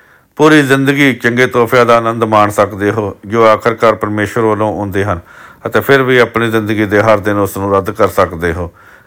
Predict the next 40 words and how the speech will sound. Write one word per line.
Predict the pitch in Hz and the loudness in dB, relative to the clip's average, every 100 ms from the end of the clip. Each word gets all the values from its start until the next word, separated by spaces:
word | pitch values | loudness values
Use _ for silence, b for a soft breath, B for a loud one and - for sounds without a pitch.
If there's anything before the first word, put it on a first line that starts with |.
| - | -8
ਕਿੰਨਾ | 131 135 131 | -2 0 0
ਦੁਖਦਾਈ, | 120 123 110 107 101 | 0 0 2 2 0
ਕਿੰਨਾ | 101 123 131 123 101 B B B - | -4 0 2 0 -2 B B B -6
ਵਿਦਰੋਹੀ, | 104 104 117 131 120 | -4 2 4 4 2
ਕਿੰਨੀ | 113 131 147 | 0 -2 0
ਨਿੰਦਾ | 131 127 120 | 0 0 2
ਦੇ | 113 107 | 2 2
ਲਾਇਕ | 101 101 - | 0 -2 -4
ਹੈ। | 87 80 b b b b _ | -4 -4 b b b b _
ਤੁਹਾਨੂੰ | 135 123 127 131 | 0 2 0 -2
ਇਸ | 117 113 | -2 -4
ਨਿੰਦਾ | 110 110 110 117 | -2 -2 2 2
ਨੂੰ | 113 95 | 2 -2
ਇੱਕ | 117 117 | -2 -4
ਪਲ | 107 123 131 | 0 0 2
ਵੀ | 127 | -2
ਸਹਿਣ | 120 110 110 | 0 0 -2
ਕਰਨ | 110 110 104 | -2 -4 -2
ਦੀ | 104 | -2
ਲੋੜ | 101 104 | 0 0
ਨਹੀਂ | 95 101 110 | -2 -2 -2
ਹੈ। | 101 | -4
ਤੁਹਾਨੂੰ | 90 107 101 110 | -2 -2 0 0
ਨਰਕ | 110 120 127 | 0 0 -2
ਵਿੱਚ | 117 - | -4 -4
ਸਦਾ | 107 107 107 113 | 0 2 4 2
ਲਈ | 107 104 104 B B B B | 2 -2 -4 B B B B
ਉਸ | - - | -6 -4
ਨਿੰਦਾ | 120 113 113 117 | -2 -2 2 2
ਨੂੰ | 117 | 0
ਸਹਿਣ | 104 107 110 | -2 -2 0
ਕਰਨ | 120 104 | -4 -2
ਦੀ | 104 | -2
ਲੋੜ | 101 104 | 0 0
ਨਹੀਂ | 101 110 117 | 0 -2 0
ਹੈ। | 104 90 - | -2 -4 0
ਤੋਬਾ | 113 123 123 | 2 4 2
ਕਰਕੇ | 123 113 110 113 | 2 -2 0 -2
ਪਰਮੇਸ਼ਵਰ | 107 - 101 110 110 - 110 107 | -2 -4 -4 0 -2 2 2 2
ਵੱਲ | 104 104 98 | 2 0 0